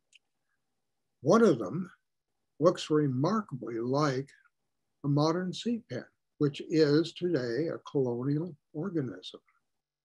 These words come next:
Another one looks quite similar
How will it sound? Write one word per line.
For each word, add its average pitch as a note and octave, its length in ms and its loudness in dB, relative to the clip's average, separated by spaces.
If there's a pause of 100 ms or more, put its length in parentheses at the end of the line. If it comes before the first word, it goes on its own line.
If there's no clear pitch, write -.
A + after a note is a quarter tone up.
(460)
Another F3 360 6
one D#3+ 400 0 (760)
looks D#3 360 0 (500)
quite G3+ 240 -2
similar D3+ 720 -2